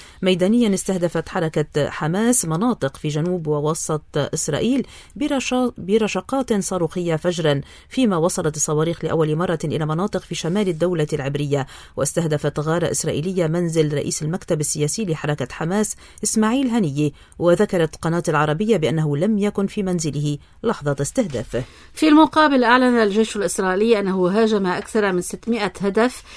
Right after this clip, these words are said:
Speaker 2: في قطاع غزة حتى الآن منذ اندلاع المواجهة الحالية والمستمرة لليوم الرابع، مؤكداً استعداده لاحتمال القيام بمناورة برية بعد توسيع نطاق عملياته في القطاع.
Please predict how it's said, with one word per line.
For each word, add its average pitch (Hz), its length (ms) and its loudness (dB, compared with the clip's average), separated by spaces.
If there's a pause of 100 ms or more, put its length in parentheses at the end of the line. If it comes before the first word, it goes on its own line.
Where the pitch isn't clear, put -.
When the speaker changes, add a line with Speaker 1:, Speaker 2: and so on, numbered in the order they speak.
(140)
Speaker 2:
في 254 180 4
قطاع 247 360 4
غزة 233 340 2
حتى 240 320 0
الآن 208 280 2
منذ 240 240 4
اندلاع 190 460 2
المواجهة 190 800 0
الحالية 208 720 0 (280)
والمستمرة 269 720 6
لليوم 214 460 6
الرابع، 165 460 0
مؤكداً 220 480 0
استعداده 247 640 0
لاحتمال 208 480 -2
القيام 208 540 2 (340)
بمناورة 277 580 8
برية 226 720 2 (260)
بعد 285 260 4
توسيع 262 380 2
نطاق 196 420 0
عملياته 277 680 2
في 294 140 -6
القطاع. - 380 -10